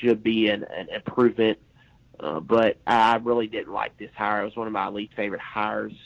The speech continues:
um, of, of the offseason. He went two and four, uh, as the interim. He picked up big wins against, um, I, I picked up a big win on the road, uh, in Cajun country, um, where they blew out the Raging Cajuns.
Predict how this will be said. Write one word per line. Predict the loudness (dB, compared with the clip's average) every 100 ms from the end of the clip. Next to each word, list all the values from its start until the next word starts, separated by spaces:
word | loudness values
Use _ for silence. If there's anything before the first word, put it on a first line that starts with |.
| -12
um, | -8 -6 -6 -10 _ _ -8
of, | -4 -2 -2
of | -4 -4
the | 0
offseason. | 2 2 0 -6 -6 -4 -6 -8 _ _ _ _ -4
He | 2
went | 4 2 2
two | 4
and | 4 2
four, | 4 6 8 6 4 -8 _ _ -8
uh, | -4 -2 0 -2 -6 -16 -16
as | -8 -8
the | -6
interim. | -6 -2 0 -2 -4
He |
picked | -4 -4 0
up | -2 -2
big | -6 -4
wins | -6 -6 -6 -6 -10 -12
against, | -10 -6 -6 -6 _ _ _ -20 _ _ _ _ -8
um, | -4 -4 -6 -10 -10
I, | -4
I | 0 0 0 -2
picked | -6 0 0
up | 2
a |
big | 2 2 4
win | 2 2
on | 0 0
the |
road, | 0 2 4 0 -6 -12
uh, | -10 -10 -14 _ -14
in | -8 -8 -8 -10 -8
Cajun | 0 0 0 -6
country, | -4 -4 0 0 0 -6 _ -12
um, | -4
where | 0 0
they | 0
blew | 2 4
out | 4 2
the | 0
Raging | -2 -2 -4 -12
Cajuns. | -10 -8 -8 -8 -10